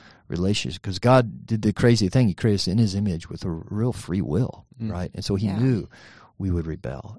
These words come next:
Speaker 1: And, uh, but at the same time, he had the plan for our redemption. It's pretty awesome.
Speaker 2: The weight of that statement, I
Speaker 1: Oh.
Speaker 2: mean, I don't know if he said it in words, but just feeling that, like, ripple through the universe must be a,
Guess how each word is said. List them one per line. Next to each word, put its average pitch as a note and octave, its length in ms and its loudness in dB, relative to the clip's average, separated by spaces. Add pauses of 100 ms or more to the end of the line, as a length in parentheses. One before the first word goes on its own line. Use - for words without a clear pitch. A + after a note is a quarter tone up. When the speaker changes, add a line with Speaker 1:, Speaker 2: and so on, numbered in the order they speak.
Speaker 1:
And, F#2 320 -6
uh, E2 260 -10 (400)
but - 280 -8
at - 100 -16
the - 80 -10
same A2+ 380 0
time, G2 320 -4
he E2+ 80 -8
had F2 640 -8 (400)
the - 60 -14
plan F2+ 520 0
for - 180 -12
our C#2+ 80 -12
redemption. - 640 -14
It's - 120 -20
pretty - 200 -10
awesome. - 420 -12
Speaker 2:
The A2 120 2
weight A#2+ 140 6
of A2 40 4
that G#2 160 0
statement, G2 560 -4 (400)
I G2+ 120 -4
Speaker 1:
Oh. C3 60 0
Speaker 2:
mean, G2 100 -2
I F#2 60 -2
don't G2+ 80 0
know G2+ 40 0
if - 120 -6
he G2+ 180 -2
said A2 200 2
it G#2+ 40 2
in G#2 140 -2
words, G#2 340 -2
but G2 160 -4
just - 280 -6 (300)
feeling A2 420 0
that, G2+ 300 0
like, G#2 240 -6
ripple G#2+ 220 0
through G2+ 160 -2
the G2 80 -2
universe G2 560 -2
must - 340 -8
be G2 320 -4 (200)
a, - 120 -8